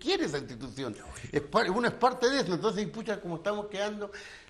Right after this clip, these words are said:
la, la, la conducción que tenemos hoy día, nos miran ya, ya no usan la chaqueta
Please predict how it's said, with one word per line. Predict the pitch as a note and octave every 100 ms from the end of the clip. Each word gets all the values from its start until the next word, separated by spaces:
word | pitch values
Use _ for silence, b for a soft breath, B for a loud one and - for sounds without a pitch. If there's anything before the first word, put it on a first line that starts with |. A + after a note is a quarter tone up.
| -
la, | D3 E3
la, | D#3 D3+
la | C#3+ C#3
conducción | D3 B2+ A2+ F3 G3+
que | G3+
tenemos | - E3+ F#3 F3+
hoy | D#3+ D3
día, | G3 G3+ G3 - - - - b b b b
nos | A#2+ D3 D3
miran | F#3 G3+ F3
ya, | D#3 G3+ D#3+
ya | E3
no | D3+ D3
usan | F3 F#3 C#3
la | -
chaqueta | F#3+ F3+ G3 G3+ F3+ E3+ E3 D#3 D3+ C#3+